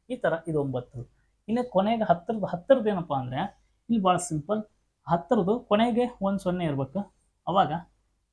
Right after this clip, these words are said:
ಅದು ಹತ್ತರಿಂದ ಏನಾಗ್ತದಪ್ಪ ಅಂದ್ರೆ ಭಾಗಾಕಾರ ಆಗ್ತದೆ. ಇಲ್ಲಿ ಸೊನ್ನೆ ಇಲ್ಲ,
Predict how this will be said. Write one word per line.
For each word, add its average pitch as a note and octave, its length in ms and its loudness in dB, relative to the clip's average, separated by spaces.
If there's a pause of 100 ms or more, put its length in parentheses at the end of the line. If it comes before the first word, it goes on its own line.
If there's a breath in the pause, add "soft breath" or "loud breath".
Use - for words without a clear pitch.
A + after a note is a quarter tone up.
(320)
ಅದು D#3 340 0
ಹತ್ತರಿಂದ F#3+ 440 0
ಏನಾಗ್ತದಪ್ಪ D#3 580 -4
ಅಂದ್ರೆ D3+ 460 -6 (100)
ಭಾಗಾಕಾರ C#3 380 2
ಆಗ್ತದೆ. D3 500 -6 (180)
ಇಲ್ಲಿ C#3+ 280 0
ಸೊನ್ನೆ C#3+ 340 -2
ಇಲ್ಲ, B2+ 160 0